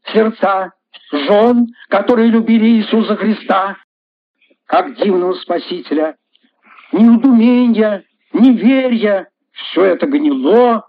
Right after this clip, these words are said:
угнетало. И вы уже слышали? Слышали? Что произошло? Тяжелый камень отвален. Возвещено, Он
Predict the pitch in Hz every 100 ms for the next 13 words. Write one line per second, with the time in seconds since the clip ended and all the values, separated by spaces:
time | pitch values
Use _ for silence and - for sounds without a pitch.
0 | - - 277 147 147 - 131 127 120 120
1 | 123 - _ _ _ _ 190 185 117 117
2 | - 233 226 311 - _ _ _ _ _
3 | _ - 156 240 285 240 _ _ _ _
4 | - - 226 226 220 214 214 180 190 131
5 | - _ _ _ _ _ _ - 185 226
6 | 269 311 294 240 254 262 247 - 220 -
7 | 254 202 196 196 - 117 - _ _ _
8 | _ _ _ - - _ _ _ _ -
9 | 185 180 247 226 - 294 277 175 151 127
10 | _ _ - 285 311 277